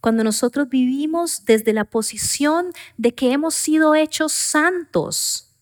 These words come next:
que hemos sido hechos aceptables delante del Señor, nuestra adoración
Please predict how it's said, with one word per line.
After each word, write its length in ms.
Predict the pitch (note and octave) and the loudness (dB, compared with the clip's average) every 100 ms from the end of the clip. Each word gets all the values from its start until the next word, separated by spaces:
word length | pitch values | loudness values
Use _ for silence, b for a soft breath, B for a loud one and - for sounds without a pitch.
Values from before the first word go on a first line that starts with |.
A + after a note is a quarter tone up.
| _ _ _ | _ _ _
que 140 | - A3+ | -4 0
hemos 220 | A#3+ D4 | 2 0
sido 360 | - C#4+ D4 D4 | 0 2 4 2
hechos 360 | C#4+ D#4+ D4+ | 2 -2 0
aceptables 1300 | D4 - A3+ G#3 - _ C4+ D#4 D#4 G#3+ D3+ - - B B B | -2 -2 -4 -6 -10 _ 2 4 4 2 0 -4 -8 B B B
delante 460 | G#3+ A3 G#3+ G#3+ | 2 4 2 0
del 160 | G#3 G3 | 0 0
Señor, 580 | - F#3 E3+ D#3 - F3+ _ _ B B B | -2 -4 -4 -4 -8 -14 _ _ B B B
nuestra 540 | B3 B3+ - B3 A#3 | 4 4 0 -2 0
adoración 920 | A3+ A3+ A3+ G#3+ - C4+ D4 D#4+ F4 | 2 2 0 -2 0 2 2 2 -2